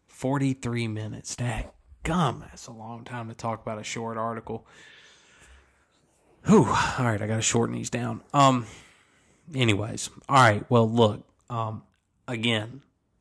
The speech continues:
oh, I meant to tell y'all this. So one of my original articles is gonna be published in the A B C A, um, Inside Pitch magazine, which is a, a big deal. So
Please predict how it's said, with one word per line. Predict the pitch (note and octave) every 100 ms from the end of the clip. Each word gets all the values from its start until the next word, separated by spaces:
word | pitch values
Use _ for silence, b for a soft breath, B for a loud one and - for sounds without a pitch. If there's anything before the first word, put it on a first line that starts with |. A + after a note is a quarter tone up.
| C#3
oh, | A#2+ G#2
I | A2
meant | A#2 G#2+
to |
tell | -
y'all | A2 G#2+
this. | G#2+ - - _ _
So | - A2+ G#2 G2+ _
one | A2 A#2
of |
my | A2+ A2
original | A#2 A2+ A#2
articles | A#2 B2 B2 B2+ A#2
is |
gonna | - A2
be | G#2+
published | G#2 A2 G#2 G#2+
in | G#2+
the | G#2
A | G#2+
B | G#2+ A2
C | G#2+ - A2 G#2+
A, | G#2+ G#2 G#2+ G#2 _ -
um, | A2 G#2+ G#2 -
Inside | A#2+ A2 A2+ G#2+
Pitch | - G#2+ -
magazine, | A2 A2+ A2+ A#2 A#2+ A#2+ _ _ _ _ b b b b b b b b -
which | G#2+ -
is | G#2+
a, | G2+ - _
a | -
big | A2+ A2+ G#2
deal. | A2 G#2+ A2+ _ _ -
So | A2+ G#2+ G2+